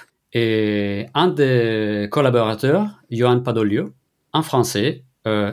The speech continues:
ex-Facebook, qui avait déjà travaillé sur l'analyse statique, euh, dans des anciennes vies, euh, bah, a sorti un petit peu, euh, pas du chapeau, mais du, de, du tiroir,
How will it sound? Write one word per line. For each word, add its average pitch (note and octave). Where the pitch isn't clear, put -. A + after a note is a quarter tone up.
ex-Facebook, A2
qui -
avait C3+
déjà C#3
travaillé C3
sur -
l'analyse A2
statique, -
euh, F#2
dans G2
des G#2
anciennes F#2+
vies, D#3
euh, G2+
bah, G2
a G2+
sorti B2+
un E3+
petit -
peu, F3
euh, A2
pas G3
du E3
chapeau, D3
mais A#2
du, B2
de, B2+
du C3
tiroir, C#3+